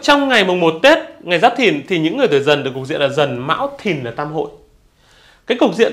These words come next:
tam hội nó xuất hiện, nó sẽ giúp cho những người tuổi Dần thì cái vận trình nó được rực rỡ, nên là mọi việc tiến triển đều rất là thuận lợi, suôn sẻ. Nói chung ấy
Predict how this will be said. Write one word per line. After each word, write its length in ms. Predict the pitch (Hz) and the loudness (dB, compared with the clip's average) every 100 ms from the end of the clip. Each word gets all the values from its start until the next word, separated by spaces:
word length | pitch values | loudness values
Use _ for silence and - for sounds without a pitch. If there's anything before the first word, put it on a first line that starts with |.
| - | 0
tam 160 | 269 | 2
hội 140 | 254 - | 2 0
nó 60 | 220 | -2
xuất 240 | 330 320 | -4 -6
hiện, 260 | 254 254 - - _ _ | 0 0 0 -6 _ _
nó 120 | 165 | -6
sẽ 140 | 196 226 | -4 -2
giúp 160 | 311 320 | -4 -4
cho 80 | 233 | -6
những 160 | 254 | -2
người 120 | 262 135 | -2 -2
tuổi 120 | 127 | -2
Dần 400 | 151 131 101 - _ | -4 -4 -8 -18 _
thì 60 | 110 - _ - | -20 -20 _ -6
cái 120 | 214 | -2
vận 160 | 254 - | -2 -2
trình 200 | 185 139 | -6 -4
nó 60 | 165 | -4
được 140 | 147 | -6
rực 200 | 147 147 | -8 -10
rỡ, 320 | 131 185 262 311 - _ _ 208 | -8 -4 -4 -4 -12 _ _ -2
nên 160 | 247 | 0
là 80 | 202 | 0
mọi 220 | 165 165 | -2 -4
việc 320 | 139 151 - | -2 -2 -2
tiến 160 | 151 247 | -4 -2
triển 380 | - 131 107 - | 0 -2 -2 -8
đều 120 | 151 117 | -6 -4
rất 160 | 220 | -4
là 60 | 220 | -4
thuận 200 | 208 165 | -4 -4
lợi, 140 | 156 - - | -4 -4 -4
suôn 140 | 220 | -4
sẻ. 280 | 214 127 98 - _ _ _ _ _ _ | -2 -4 -6 -12 _ _ _ _ _ _
Nói 100 | 165 | -4
chung 220 | 208 294 | 0 2
ấy 140 | 269 | 2